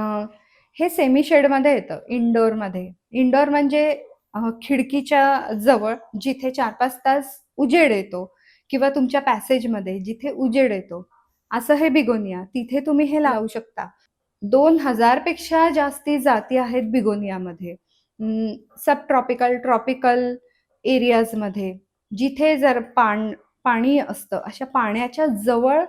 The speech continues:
नॅचरली बिगोनियाज आपल्याला दिसतात. अं, वेस्टर्न घाट्समध्ये बिगोनिया आढळतात.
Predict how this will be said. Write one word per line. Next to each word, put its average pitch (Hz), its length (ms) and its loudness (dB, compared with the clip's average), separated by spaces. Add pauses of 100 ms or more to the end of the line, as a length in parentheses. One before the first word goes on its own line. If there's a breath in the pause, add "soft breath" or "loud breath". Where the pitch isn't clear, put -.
(180)
नॅचरली 285 800 0
बिगोनियाज 240 600 -2
आपल्याला 220 400 -4
दिसतात. 226 420 -8 (440 soft breath)
अं, 220 360 -6
वेस्टर्न 247 500 0
घाट्समध्ये 262 640 0
बिगोनिया 214 500 -4
आढळतात. 202 720 -8